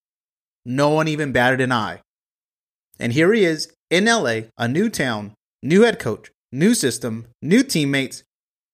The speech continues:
and he has three come from behind victories in the postseason.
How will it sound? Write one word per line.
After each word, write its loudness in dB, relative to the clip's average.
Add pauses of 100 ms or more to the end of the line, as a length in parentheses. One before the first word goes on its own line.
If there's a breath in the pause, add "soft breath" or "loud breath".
(220)
and 0
he 0
has 0
three 0 (540)
come 2
from 2
behind 2
victories 0
in 2
the 0
postseason. -2